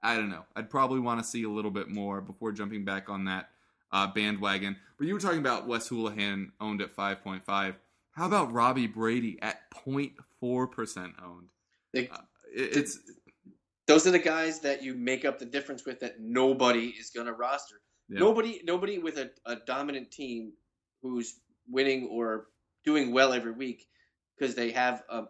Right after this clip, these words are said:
Speaker 2: a midfield that's probably working for them is gonna bring in a Robbie Brady.
Speaker 1: Yeah.
Speaker 2: So that's the time for you to be like, "All right, I can either lose points here or I can gamble on Robbie Brady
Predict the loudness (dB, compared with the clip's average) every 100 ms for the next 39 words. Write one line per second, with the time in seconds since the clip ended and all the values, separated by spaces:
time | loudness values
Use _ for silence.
0 | -8 -4 -4 -2 -2 -2 -4 -2 -2 -2
1 | -6 -2 -2 -2 -10 -10 -8 -8 -10 _
2 | _ _ _ _ 0 0 4 4 4 2
3 | 2 2 0 -2 -6 -8 -8 -4 -2 -4
4 | -8 -8 -10 -12 _ _ -12 -10 -10 _
5 | _ _ _ _ -2 0 -2 -4 4 4
6 | 4 -4 0 2 2 -2 -6 -6 -4 -2
7 | -2 -6 _ _ _ -2 -2 -2 -8 -8
8 | -6 -4 -2 -4 -8 _ _ _ -2 2
9 | 2 0 -12 _ -6 -4 -4 -4 -4 -4
10 | -2 0 0 -2 -8 -6 -6 -6 -10 -8
11 | -8 -4 -4 -6 -8 -10 -12